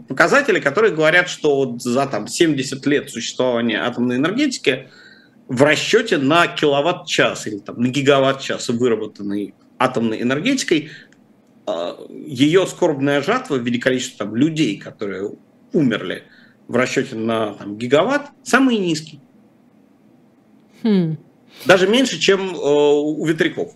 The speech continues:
Speaker 2: Несмотря
Speaker 1: Правильно.
Speaker 2: на эти ужасные катастрофы,
Speaker 1: Да, да, да,
Speaker 2: э,
Speaker 1: несмотря на Фукусиму, Чернобыль и все остальное.
Speaker 2: Мгм. А, кстати, мы еще совсем не вспомнили о такой штуке, как уголь.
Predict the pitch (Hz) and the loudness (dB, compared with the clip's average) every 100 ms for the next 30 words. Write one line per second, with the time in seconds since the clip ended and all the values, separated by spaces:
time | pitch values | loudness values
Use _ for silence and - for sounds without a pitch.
0 | _ _ _ _ 220 254 233 247 233 269 | _ _ _ _ 4 4 6 4 6 6
1 | 277 240 247 240 220 214 226 - 208 196 | 6 6 4 4 4 4 4 2 2 4
2 | 190 190 190 190 - 285 302 - 269 254 | 2 2 0 0 4 4 4 4 4 6
3 | 247 294 285 254 226 202 190 196 190 254 | 6 8 8 8 6 6 4 2 4 4
4 | 202 170 175 180 214 160 147 156 151 120 | 4 -2 -2 0 0 2 2 2 0 -2
5 | - - 107 104 95 - _ - 196 180 | -4 -6 -6 -6 -10 -18 _ -2 0 2
6 | 190 165 _ _ _ - - - - - | 0 -2 _ _ _ -20 -18 -18 -18 -20
7 | - - 202 220 214 - - 294 247 185 | -12 2 4 4 0 -4 2 2 4 2
8 | 208 240 254 247 233 302 277 240 - 262 | 2 2 2 2 2 2 4 2 2 2
9 | 262 240 214 214 - 208 208 208 208 220 | 4 4 4 4 4 4 2 0 2 0
10 | - 277 285 - 214 277 196 160 | 0 -4 -2 -2 2 2 2 -2